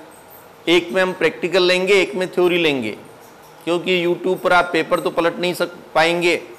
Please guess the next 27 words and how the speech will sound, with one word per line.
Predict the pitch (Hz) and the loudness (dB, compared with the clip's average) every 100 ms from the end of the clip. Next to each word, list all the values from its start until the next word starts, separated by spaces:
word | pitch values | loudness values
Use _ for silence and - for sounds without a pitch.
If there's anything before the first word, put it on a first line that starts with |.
| - - - | -20 -20 -16
तो | 135 | -10
किसी | 165 - | -8 -2
को | 196 | 0
केवल | - 185 196 | 2 4 4
प्रैक्टिकल | 190 180 - 147 202 | 2 0 0 0 2
सोल्व | 202 190 190 | 2 0 0
करने | - 175 175 | 2 2 2
हैं | 180 190 190 - - - | 2 2 -2 -10 -20 -8
तो | 160 | -6
प्रैक्टिकल | 165 165 156 175 175 185 | 0 0 0 -2 0 4
वाला | 185 185 | 4 4
देख | 170 190 180 | 4 2 2
लें, | 196 214 - - - | 2 0 -4 -16 -14
किसी | 151 190 | -6 -2
को | |
थ्योरी | 202 - 185 208 | -2 2 2 4
करनी | 208 196 196 202 | 4 4 4 2
है | |
वो | 208 | 2
थ्योरी | 208 180 180 180 | 2 2 4 6
वाला | 185 190 | 6 4
देख | 180 196 190 | 4 2 2
ले, | 202 | 0
जिसको | 202 180 - 196 | 0 -2 -2 -2
दोनों | 165 202 233 226 | 2 2 2 4
करनी | 202 190 196 190 | 2 2 2 2
है | 220 202 | 2 -2